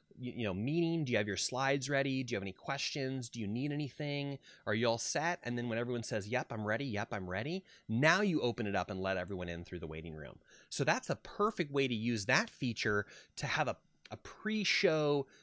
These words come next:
chat with your team and make sure everyone's ready to go, and then open it up and let everyone in.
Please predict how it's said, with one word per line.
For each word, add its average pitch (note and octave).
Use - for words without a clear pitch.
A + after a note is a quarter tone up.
chat C#3+
with C3
your A2
team G#2
and A#2
make A#2+
sure B2
everyone's A#2
ready A2+
to G2
go, G2
and A2
then A2
open G#2
it F2+
up E2
and E2+
let D#2+
everyone D#2
in. C2+